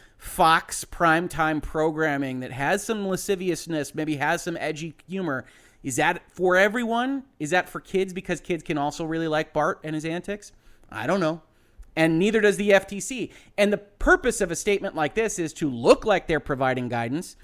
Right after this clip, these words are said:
to maybe poke YouTube a little bit that YouTube isn't doing enough to provide their people guidance. So the F T C is gonna step in as the good guys. But ultimately, it doesn't say anything.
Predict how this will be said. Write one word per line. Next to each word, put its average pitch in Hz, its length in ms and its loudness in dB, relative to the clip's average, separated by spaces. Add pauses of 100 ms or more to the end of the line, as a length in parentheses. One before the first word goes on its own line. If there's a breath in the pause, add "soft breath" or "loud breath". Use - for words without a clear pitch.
(200 soft breath)
to 190 100 0
maybe 175 240 2
poke 208 340 4
YouTube 220 460 0
a 165 40 4
little 151 200 2
bit 147 200 -2
that 143 160 -6
YouTube 165 340 -6
isn't 143 240 -6
doing 165 240 -2
enough 135 240 -6
to 135 60 -14
provide 135 340 -6
their 127 80 -8
people 123 240 -12
guidance. 135 380 -6 (240 soft breath)
So - 100 -6
the 139 140 0
F 165 140 2
T 143 100 -12
C 220 180 -6
is 214 100 -4
gonna 165 160 -2
step 156 340 -8
in 147 140 -2
as 123 160 -8
the 120 80 -10
good 185 220 -6
guys. 98 340 -10 (320 soft breath)
But 165 120 0
ultimately, 220 520 4
it 208 100 0
doesn't 170 260 2
say 175 200 0
anything. 220 460 -2